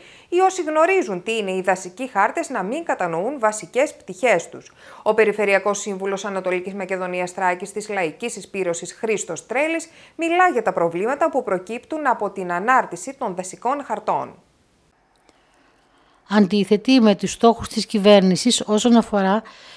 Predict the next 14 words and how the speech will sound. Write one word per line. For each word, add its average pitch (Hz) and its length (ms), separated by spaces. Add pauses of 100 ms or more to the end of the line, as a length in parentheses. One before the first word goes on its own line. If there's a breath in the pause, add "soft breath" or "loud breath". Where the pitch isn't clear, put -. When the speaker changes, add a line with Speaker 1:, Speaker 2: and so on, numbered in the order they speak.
Speaker 2:
στην 208 300
ανάρτηση 208 640
των 185 220
δασικών 185 460
χαρτών 214 500 (380 loud breath)
είναι 233 220
η 233 100
Λαϊκή 196 360
Συσπήρωση 226 560
Περιφέρειας 202 600
Ανατολικής 180 480
Μακεδονίας 208 520
και 208 100
Θράκης. - 560